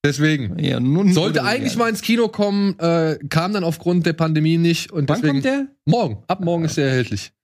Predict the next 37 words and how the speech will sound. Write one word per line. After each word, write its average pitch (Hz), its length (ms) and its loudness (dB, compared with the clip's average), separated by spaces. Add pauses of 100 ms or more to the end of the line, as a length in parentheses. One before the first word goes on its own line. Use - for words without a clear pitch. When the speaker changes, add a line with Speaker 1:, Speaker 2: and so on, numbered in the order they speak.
(220)
Speaker 1:
Ich 117 160 0
werd 139 140 2
morgen 151 220 2
ab 139 120 0
neun 147 300 2
Uhr 135 160 4
wahrscheinlich 131 360 0
schon 127 420 -2
auf 113 120 -2
Netflix, 123 400 0
äh, 127 160 0
Speaker 2:
Ich 107 60 0
Speaker 1:
direkt 117 240 0
Speaker 2:
weiß. 117 60 0
Speaker 1:
kackern 123 340 0
und 120 100 0
ich 107 80 0
werd 123 120 2
mir 123 40 0
den 120 80 0
Speaker 2:
Weiß. 107 60 -2
Speaker 1:
Film 120 100 2
reinziehen. 110 280 -2
Ich - 40 -2
hab 113 80 0
so 123 140 2
Bock 113 160 -2
drauf. 101 240 -6 (720)
So, 165 380 -2 (180)
dann 202 340 -2
ebenfalls 196 440 0
ab 156 100 0
morgen 165 380 2
läuft 165 260 2
auf 147 160 -6
Amazon 185 540 0
ein, 156 360 0